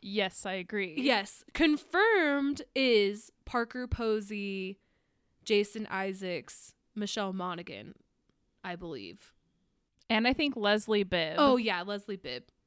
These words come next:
Speaker 2: Some of the ones that haven't been confirmed, as far as I know, are, that are on the blind item, which I'm looking at, is Carrie Coon,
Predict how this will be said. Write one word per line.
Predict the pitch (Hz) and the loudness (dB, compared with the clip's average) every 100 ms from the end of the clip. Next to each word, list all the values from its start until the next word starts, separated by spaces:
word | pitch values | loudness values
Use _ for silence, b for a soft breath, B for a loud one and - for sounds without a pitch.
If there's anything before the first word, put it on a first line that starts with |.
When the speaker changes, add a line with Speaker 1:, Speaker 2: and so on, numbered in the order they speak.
| _ - | _ -6
Speaker 2:
Some | - | -2
of | 311 | 0
the | 349 | 2
ones | 349 330 | 0 2
that | 302 254 | 0 0
haven't | 262 247 269 254 | 0 0 0 -2
been | 247 | -4
confirmed, | 240 233 - 208 202 | -4 -8 -6 -6 -6
as | 190 | -6
far | 196 | -6
as | 185 185 | -6 -6
I | 190 | -8
know, | 190 180 180 - | -6 -8 -8 -10
are, | 180 175 175 165 160 - _ _ _ | -10 -8 -8 -10 -14 -18 _ _ _
that | 214 | 0
are | 220 | 2
on | 208 | 2
the | 208 | -2
blind | 196 190 190 180 | -4 -4 -4 -6
item, | 170 175 | -8 -10
which | 165 - | -10 -10
I'm | 170 | -12
looking | 170 170 165 | -12 -14 -12
at, | 165 151 - _ _ _ _ _ _ _ _ | -10 -12 -14 _ _ _ _ _ _ _ _
is | 226 214 202 196 - - - _ - | -2 0 0 -4 -6 -10 -12 _ -12
Carrie | 233 240 262 | -6 -4 -4
Coon, | 240 - 233 233 233 233 233 240 | -8 -10 -6 -4 -6 -6 -6 -8